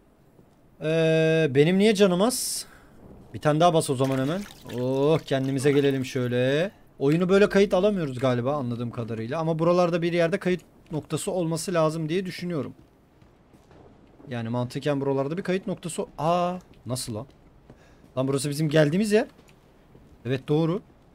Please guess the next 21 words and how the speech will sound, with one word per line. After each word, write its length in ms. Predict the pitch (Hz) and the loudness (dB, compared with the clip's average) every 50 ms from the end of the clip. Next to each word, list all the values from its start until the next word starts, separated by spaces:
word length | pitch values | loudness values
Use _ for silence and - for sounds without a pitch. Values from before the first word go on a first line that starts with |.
| _ _ _ _ _ - - - | _ _ _ _ _ -20 -16 -10
Burada 160 | 120 120 139 | -4 -2 2
bir 60 | 135 156 | 4 4
yerde 160 | 156 160 170 | 4 4 2
kayıt 220 | - 170 170 - | -2 -4 -4 -4
noktası 360 | 185 160 - - 160 - 202 | -6 -8 -6 -8 -8 -4 0
vardı. 320 | 196 180 165 143 156 190 226 - _ _ _ _ _ - - _ _ _ _ _ _ - | 0 0 0 0 -2 -6 -8 -10 _ _ _ _ _ -20 -20 _ _ _ _ _ _ -2
Neredeydi 420 | 127 160 196 208 208 190 160 165 | 2 2 4 4 4 4 4 2
o? 180 | 180 214 269 277 - _ _ _ _ _ _ _ _ _ _ _ _ _ _ _ _ _ _ _ _ _ - _ _ _ _ _ | 0 0 0 -4 -8 _ _ _ _ _ _ _ _ _ _ _ _ _ _ _ _ _ _ _ _ _ -20 _ _ _ _ _
Kayıt 180 | - 117 117 - | -16 -16 -14 -14
noktası 340 | 123 120 - 120 - - 143 | -14 -14 -14 -14 -10 -8 -6
neredeydi 360 | 139 139 127 120 113 110 113 | -4 -4 -4 -6 -6 -8 -8
acaba? 280 | 110 107 117 117 113 110 | -10 -10 -12 -14 -14 -14
Çok 220 | - - 117 - | -14 -16 -20 -20
güzel 200 | - - 123 110 | -16 -16 -16 -16
soru. 220 | - - - 120 113 - _ - - - - - - - - - - - - - - - - - 127 | -16 -16 -18 -18 -18 -20 _ -20 -20 -20 -20 -20 -18 -18 -16 -18 -16 -16 -18 -18 -20 -20 -20 -8 -4
Burada 260 | 131 147 156 190 170 | -2 0 0 0 2
değil 140 | 226 277 320 | 2 0 2
miydi 240 | 311 247 196 165 180 | 2 0 0 2 2
ya 140 | 185 202 | 2 2
kayıt 240 | - - 170 160 - | 2 0 -6 -6 -6
noktası? 460 | 147 131 - - 127 - - 170 202 | -8 -10 -8 -10 -12 -12 -10 -12 -14